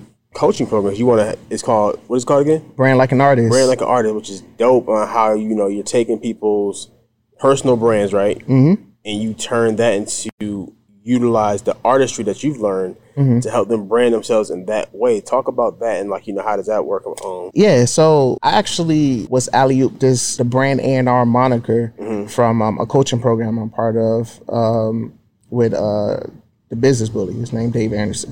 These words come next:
Speaker 1: Mm-hmm.
Speaker 2: And, uh, one of his associates, we had a, um, a talk about, you know, all the things that I wanted to do. And I've realized we're working with local artists from twenty ten to about twenty nineteen, about nine years,
Speaker 1: Mm-hmm.
Speaker 2: that, um,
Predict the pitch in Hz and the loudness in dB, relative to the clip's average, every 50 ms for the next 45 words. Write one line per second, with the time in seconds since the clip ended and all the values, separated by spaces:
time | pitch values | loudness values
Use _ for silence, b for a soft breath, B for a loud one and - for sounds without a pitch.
0 | - - 110 110 110 104 101 85 76 - - 120 120 117 110 98 107 110 110 107 | -12 -10 -8 -6 -6 -6 -6 -8 -8 -4 -2 0 2 2 2 0 0 0 0 0
1 | 104 120 - 123 120 123 123 127 113 113 113 - 135 147 156 151 - 127 117 101 | -2 -2 -2 -2 0 0 0 -2 -2 -4 -2 0 2 2 2 4 4 2 2 2
2 | 78 - - 113 127 117 110 110 - - - - - - - 117 113 117 110 87 | 0 -2 -4 -2 0 0 0 0 -2 -6 -12 -18 -10 -4 0 2 2 2 2 2
3 | 92 - - - - - - - 120 - - 151 160 156 151 - 127 123 127 120 | 0 -2 -4 -8 -16 -10 -8 -8 -8 -2 2 2 2 2 2 -2 -2 0 2 4
4 | 113 110 - - - 127 127 123 110 107 120 120 117 113 113 123 123 123 117 - | 4 2 2 -2 -6 -4 0 2 2 4 4 2 0 -2 -2 -2 -2 -2 -2 -4
5 | 110 110 113 113 117 113 113 113 113 - - - 131 151 139 117 113 - b b | -4 -2 -2 -2 -2 -2 -4 -6 -8 -10 -2 0 2 2 2 2 0 -4 b b
6 | b b b b b b b b _ - 107 120 123 120 117 117 107 98 - - | b b b b b b b b _ -4 0 2 2 2 2 2 0 -2 -2 -2
7 | 95 117 117 123 123 143 151 156 143 123 123 120 113 113 117 - - - - - | -2 -2 -2 0 2 4 4 4 6 4 4 4 4 2 0 -2 -6 -10 -12 -16
8 | _ _ _ - 113 110 117 123 127 123 120 123 120 120 113 110 - - - _ | _ _ _ -6 -4 0 2 2 0 2 0 0 0 0 0 -2 -4 -8 -16 _
9 | _ 123 123 120 113 - - 120 120 113 110 - - - 123 113 107 117 113 - | _ -2 0 0 -2 0 0 0 0 0 0 0 2 2 4 2 2 0 -2 -4
10 | - - 110 110 107 110 101 - - - - 135 135 131 120 110 - - 131 127 | -6 -4 -4 -2 -2 -4 -4 -8 -10 -4 0 0 2 2 0 0 -2 -2 0 0
11 | 120 120 117 117 113 - 113 113 113 113 107 110 110 - - 123 120 120 113 110 | 0 0 0 -2 -2 -2 -2 -2 0 0 0 -2 -2 -2 -2 0 0 0 0 0
12 | 117 117 - - 120 117 117 113 110 104 120 117 113 110 113 113 113 120 139 135 | -2 -4 -4 -4 -4 -2 -2 -2 -4 -6 -6 -4 -4 -2 -2 0 0 2 2 4
13 | 120 117 113 - - 107 107 110 104 101 101 - - 120 117 110 101 - - - | 2 2 0 -4 -10 -8 -8 -6 -6 -6 -8 -6 -2 0 2 2 2 0 -6 -12
14 | _ _ _ - 95 95 90 80 92 90 - - - | _ _ _ -6 -4 -4 -4 -4 -8 -10 -12 -16 -20